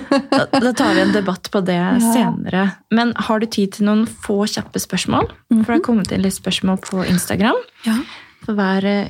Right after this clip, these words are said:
Speaker 2: uke før episoden slippes, eller før vi spiller inn, så
Speaker 1: Ja.
Speaker 2: gir jeg, eh,
Speaker 1: Ja.
Speaker 2: lytterne mulighet til å stille deg spørsmål, eh,
Speaker 1: Mhm.
Speaker 2: til gjesten som kommer. Trenger ikke svare så langt, men,
Speaker 1: Mhm.
Speaker 2: eh, eh, spørsmål nummer én.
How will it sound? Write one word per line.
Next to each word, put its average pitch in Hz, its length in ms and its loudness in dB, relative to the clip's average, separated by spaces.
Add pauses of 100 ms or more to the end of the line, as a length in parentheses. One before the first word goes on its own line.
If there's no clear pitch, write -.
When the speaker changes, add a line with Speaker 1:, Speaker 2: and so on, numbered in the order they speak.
(140)
Speaker 2:
uke 196 320 -4
før 185 300 -2
episoden 180 520 0
slippes, - 600 -4
eller 175 180 0
før 175 220 -4
vi 175 60 -2
spiller 170 340 -2
inn, 208 80 2
så 185 240 -4
Speaker 1:
Ja. 175 140 2
Speaker 2:
gir 180 260 -4
jeg, 175 240 -4
eh, 180 160 -2 (320)
Speaker 1:
Ja. 208 40 0
Speaker 2:
lytterne 190 460 0
mulighet 175 360 0
til 185 100 -2
å 190 80 0
stille 190 260 0
deg 190 140 -2
spørsmål, 311 580 -2
eh, 311 60 0
Speaker 1:
Mhm. 233 240 4
Speaker 2:
til 214 120 0
gjesten 185 280 0
som 214 140 2
kommer. 170 260 -2 (460)
Trenger 202 180 2
ikke 240 80 0
svare 220 240 2
så 190 100 0
langt, 170 520 -2
men, 208 280 4
Speaker 1:
Mhm. 208 320 2 (880)
Speaker 2:
eh, 214 60 2
eh, 196 800 2 (380)
spørsmål 220 300 0
nummer 214 160 4
én. 156 180 0